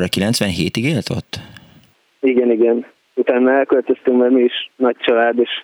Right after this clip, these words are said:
Speaker 2: kinőttük már ezt a pici cellát. Igazából nekünk össze is volt nyitva kettő, úgyhogy mi még ilyen szerencsésebbek voltunk, de azért mégiscsak kicsi volt ez a
Speaker 1: Az önszülei építészek
Speaker 2: lakás.
Speaker 1: voltak, vagy hogy kerültek a kollektív házba?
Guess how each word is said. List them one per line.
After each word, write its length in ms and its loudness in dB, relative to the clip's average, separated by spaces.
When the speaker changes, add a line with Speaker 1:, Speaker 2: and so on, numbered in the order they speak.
Speaker 2:
kinőttük 500 0
már 220 2
ezt 160 -2
a 40 0
pici 440 -2
cellát. 380 2
Igazából 420 2
nekünk 340 -2
össze 280 -2
is 160 -2
volt 180 0
nyitva 300 0
kettő, 420 -2
úgyhogy 320 2
mi 140 2
még 160 2
ilyen 200 4
szerencsésebbek 800 0
voltunk, 460 2
de 140 2
azért 300 0
mégiscsak 460 0
kicsi 280 -2
volt 300 0
ez 80 0
a 300 -2
Speaker 1:
Az 140 0
önszülei 440 0
építészek 500 0
Speaker 2:
lakás. 120 -8
Speaker 1:
voltak, 280 -4
vagy 140 -4
hogy 140 -2
kerültek 340 -6
a 60 -4
kollektív 460 -4
házba? 300 -2